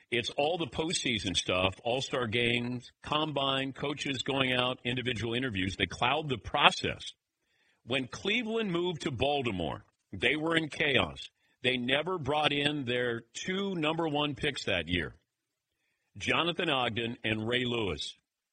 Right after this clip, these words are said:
Hall of Famers. They got the combine, they got the medical testing, and they got plenty of info, watch game footage.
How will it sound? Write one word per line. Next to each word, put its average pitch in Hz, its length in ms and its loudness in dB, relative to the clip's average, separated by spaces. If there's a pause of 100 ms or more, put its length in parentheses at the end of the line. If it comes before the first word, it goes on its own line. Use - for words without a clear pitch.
(180)
Hall 117 220 0
of 113 100 -2
Famers. 110 400 0
They 117 120 0
got 127 300 0
the 101 140 0
combine, 170 880 0 (400)
they 120 140 0
got 120 340 0
the 113 60 -2
medical 170 840 0 (180)
testing, 170 600 -2 (400)
and 117 40 0
they 117 60 2
got 120 220 0
plenty 165 340 -2
of 139 160 -4
info, 160 640 -2 (160)
watch 117 340 -2
game 151 320 0
footage. 151 520 -2